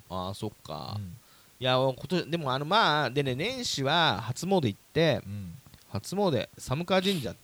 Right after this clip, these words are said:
Speaker 1: ところかな。
Speaker 2: うん。
Speaker 1: そこで、あの、お参りしてさ、
Speaker 2: うん。
Speaker 1: 賽銭投げ入れて、
Speaker 2: うん。
Speaker 1: で、あの、何？帰りに、あの、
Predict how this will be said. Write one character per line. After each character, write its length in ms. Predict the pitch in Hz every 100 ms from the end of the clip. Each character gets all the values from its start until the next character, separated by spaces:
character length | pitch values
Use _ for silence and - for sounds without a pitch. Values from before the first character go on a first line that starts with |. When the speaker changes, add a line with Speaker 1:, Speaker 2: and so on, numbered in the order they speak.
| -
Speaker 1:
と 80 | -
こ 80 | 76
ろ 60 | 67
か 80 |
な。 180 | 53 82 -
Speaker 2:
う 40 |
ん。 20 | 95
Speaker 1:
そ 120 | 135
こ 80 | 160
で、 320 | 156 151 - - - - - -
あ 120 | 120
の、 300 | 110 104 - - - - - - - 110
お 80 |
参 140 | 123 131
り 60 |
し 80 | 127
て 80 | 120
さ、 220 | 127 107 - -
Speaker 2:
う 40 |
ん。 260 | 104 90 135 - - - - - -
Speaker 1:
賽 200 | - 113
銭 180 | 123 110
投 80 | 107
げ 60 |
入 80 | 117
れ 80 | 92
て、 280 | 110 92 -
Speaker 2:
う 20 | 104
ん。 240 | 101 87
Speaker 1:
で、 140 | 120
あ 80 | 113
の、 320 | 107 104 98 - - - _ -
何？ 300 | 104 85 - - - - - _ - _ _ -
帰 180 | - 143
り 80 | 131
に、 100 | 95
あ 60 |
の、 220 | 76 73